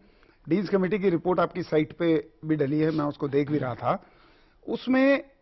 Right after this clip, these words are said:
जो कोर्सेज हैं, मैं, जो हम एक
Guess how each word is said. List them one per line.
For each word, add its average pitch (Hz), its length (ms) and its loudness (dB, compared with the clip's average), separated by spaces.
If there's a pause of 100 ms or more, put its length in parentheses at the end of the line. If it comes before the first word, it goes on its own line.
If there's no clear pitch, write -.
(280)
जो 143 300 -2
कोर्सेज 208 440 0
हैं, 240 140 0
मैं, 233 280 0 (500)
जो 175 200 2
हम 240 220 2
एक 240 180 -4